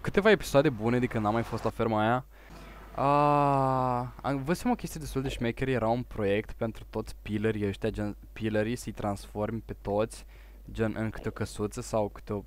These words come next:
efectiv să faci un village în End. Și poate să iasă o bază super șmecheră, dar cred că asta o să facem mult, mult mai târziu în seria asta, dacă o să facem vreodată asta.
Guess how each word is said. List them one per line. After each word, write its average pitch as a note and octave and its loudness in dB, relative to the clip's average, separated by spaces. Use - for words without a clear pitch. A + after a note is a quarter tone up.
efectiv C#3+ -4
să - -12
faci - -4
un B2 -2
village G2+ -2
în G2 -4
End. F#2+ -2
Și - -4
poate D3+ 2
să - 0
iasă D3 4
o - 4
bază A2+ 4
super - -4
șmecheră, A2 -2
dar G#2 0
cred B2+ -2
că D3+ 2
asta A2+ 2
o A#2 4
să A2+ -6
facem G#2+ 0
mult, G#2 -2
mult G2 -4
mai G2+ -4
târziu G2 -6
în G2 -6
seria G2 -4
asta, G2 -6
dacă A#2 6
o A2+ 0
să - -8
facem G2+ -2
vreodată G2 -2
asta. G2 -6